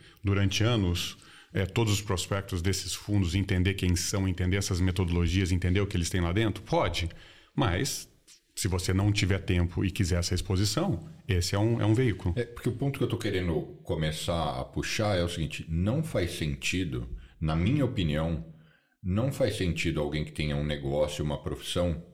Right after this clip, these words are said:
Speaker 2: querer se meter a investir em ações por conta própria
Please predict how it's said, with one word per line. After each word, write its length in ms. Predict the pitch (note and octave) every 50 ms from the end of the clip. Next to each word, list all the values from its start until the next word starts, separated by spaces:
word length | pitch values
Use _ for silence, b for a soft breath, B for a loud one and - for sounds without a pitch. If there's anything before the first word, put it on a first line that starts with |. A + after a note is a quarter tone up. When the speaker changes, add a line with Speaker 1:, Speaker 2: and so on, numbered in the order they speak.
| - -
Speaker 2:
querer 520 | - - F2 E2 D#2+ D#2+ D#2+ E2 E2+ E2+ E2
se 160 | - - F2+
meter 380 | E2+ D#2 D#2 D#2 - - E2+
a 40 | D#2+
investir 520 | E2 E2 D2 D#2+ D2+ C#2+ - - - E2 E2
em 120 | D#2+ D#2
ações 380 | C#2+ C#2 - - E2 D#2 D#2+ D#2
por 180 | - - C#2+
conta 280 | - D#2 D2+ C#2 - C#2
própria 560 | - - D#2+ D#2 - - - C#3+ C#3+ C#3